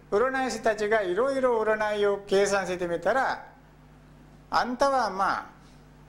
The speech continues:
この日にちでは出かけてはいけません」と。で、「不幸になるんだ」と。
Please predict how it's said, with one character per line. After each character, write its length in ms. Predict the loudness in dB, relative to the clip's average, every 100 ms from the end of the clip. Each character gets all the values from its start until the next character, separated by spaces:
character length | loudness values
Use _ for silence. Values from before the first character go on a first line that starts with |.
| -20 -20 -20 -20 -20 -20 -20 -20 -6
こ 140 | -2
の 200 | 0 0
日 80 | 0
に 120 | -2 -4
ち 120 | 0
で 100 | 2
は 100 | 2
出 140 | -2
か 140 | -2 -4
け 120 | -2
て 80 | 0
は 100 | 0
い 80 |
け 120 | 0 0
ま 180 | 0
せ 140 | -2 -6
ん」 80 | -10
と。 100 | -18 -20 -20 -20 -20 -20 -20 -20 -20 -20 -20 -4
で、 80 | -2
「不 140 | 0 0
幸 180 | 0 0
に 120 | 0
な 160 | 0
る 120 | -2 -8
ん 80 |
だ」 80 |
と。 60 | -16